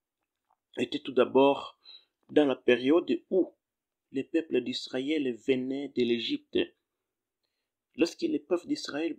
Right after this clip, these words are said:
les peuples d'Israël venaient de l'Égypte, hein, nous voyons que, euh, il y avait beaucoup de gens, euh, il y a beaucoup d'histoires qui se passent là-bas.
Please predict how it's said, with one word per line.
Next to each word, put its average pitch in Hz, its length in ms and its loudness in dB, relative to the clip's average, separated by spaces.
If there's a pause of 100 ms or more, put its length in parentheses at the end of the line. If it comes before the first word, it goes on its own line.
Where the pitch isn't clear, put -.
(140)
les 135 140 -2
peuples 165 340 -2
d'Israël 131 760 -6 (540)
venaient 143 380 -2
de 131 100 -4
l'Égypte, 123 500 -4
hein, 127 220 0 (600)
nous 233 200 4
voyons 139 280 -2
que, - 120 -6
euh, 123 380 0 (1300)
il 131 100 -4
y 117 60 4
avait 127 280 0
beaucoup 123 360 0
de 110 140 -2
gens, 123 420 -4 (160)
euh, - 160 -2
il - 100 -4
y - 40 -4
a 123 60 -2
beaucoup - 280 -2
d'histoires - 360 -8
qui 131 120 -12
se - 140 -6
passent - 280 -8
là-bas. - 400 -6